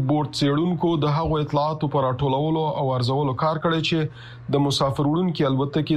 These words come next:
د غږ ثبتونکي آلې څخه ترلاسه کړي دي. دغه اطلاعات ښیي چې د مسافر وړونکي الوتکې ارتفاع څه ناڅه نهه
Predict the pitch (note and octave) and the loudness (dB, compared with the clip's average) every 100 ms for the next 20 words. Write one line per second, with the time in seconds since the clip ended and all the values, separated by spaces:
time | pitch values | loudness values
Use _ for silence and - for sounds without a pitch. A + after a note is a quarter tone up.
0 | C3 A#2+ B2 A#2 - C3 D3 D#3+ F3+ D3+ | 2 2 0 -2 -2 -2 2 2 2 2
1 | C3 C3 C#3 - C#3 A2+ A#2 A2+ A2 G#2 | 2 2 -2 0 -2 0 0 2 0 0
2 | B2 A2 G2+ G2+ G2 - - - - A2+ | 2 2 2 0 -2 -6 -20 -20 -6 0
3 | B2 B2 B2 C#3+ C#3+ C#3+ - D#3+ D#3+ - | 2 2 2 2 0 0 0 0 2 0
4 | D#3 C#3 C3 C3 B2 C#3+ C#3+ D#3+ E3 D#3 | 0 2 0 0 0 2 2 0 0 0
5 | C#3+ C#3+ D#3+ D3+ C3 B2+ B2 D#3 D3+ E3 | 0 0 0 0 0 0 0 2 2 2
6 | E3 C3+ B2 D#3+ D#3 - - - C#3 C3+ | 2 2 0 0 0 -4 -16 -6 0 2
7 | C#3+ E3+ | 2 2